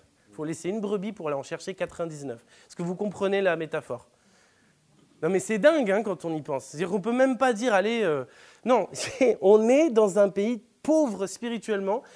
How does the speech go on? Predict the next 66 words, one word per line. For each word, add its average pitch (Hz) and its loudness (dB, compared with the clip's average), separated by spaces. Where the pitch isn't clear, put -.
C'est - -2
un 190 4
pays, 220 -6
c'est 208 -6
une 175 -2
catastrophe. 196 -8
J'aime 190 -2
bien, 247 0
euh, 180 0
j'ai 180 -6
l'occasion 196 -2
de 233 -6
parler 190 2
à 175 2
l'étranger 208 -2
pour, 180 -6
euh, 170 2
essayer 160 -8
de 165 -10
décrire 196 -6
un 180 -2
petit 175 -10
peu 202 -8
ce - -12
qu'est 180 -6
la 151 -6
France. - -8
Et, 175 -2
et 170 -4
ce 170 -12
que 208 -6
j'aime 190 -2
bien 196 2
dire, 254 -6
c'est - -6
que, - -6
euh, 196 4
euh, 165 2
imaginez 214 -2
qu'il 240 -2
y - 2
a 196 4
un 175 0
pays 202 -6
qui - -14
se - -6
retrouve, 208 -2
il 190 -6
y 165 -2
a 156 -8
une 175 -6
guerre 190 -4
tellement 277 2
atroce 220 -4
que - -12
quatre-vingt-dix-neuf 208 -8
pour - -16
cent 214 -6
de 202 -2
la 175 0
population 196 -8
sont 196 -10
plus 233 -14
que 185 -12
des 180 -6
orphelins. 160 -8